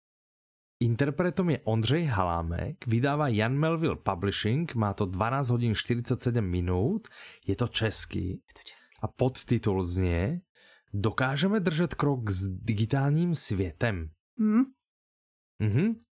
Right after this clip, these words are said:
Speaker 2: Autor bude možná některým lidem známý. Já si nevím,
Speaker 1: Ne.
Speaker 2: já tě ani nevím, jestli jakože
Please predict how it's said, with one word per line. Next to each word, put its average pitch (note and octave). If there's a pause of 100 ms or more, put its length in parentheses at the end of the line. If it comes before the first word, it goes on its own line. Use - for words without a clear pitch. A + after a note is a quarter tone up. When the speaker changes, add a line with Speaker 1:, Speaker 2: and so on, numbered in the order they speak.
(360)
Speaker 2:
Autor C#4
bude C4+
možná C4
některým B3
lidem C4+
známý. F#3+ (340)
Já A3+
si F4
nevím, G4+
Speaker 1:
Ne. -
Speaker 2:
já E4+
tě G4
ani G4
nevím, D#4
jestli A3
jakože A3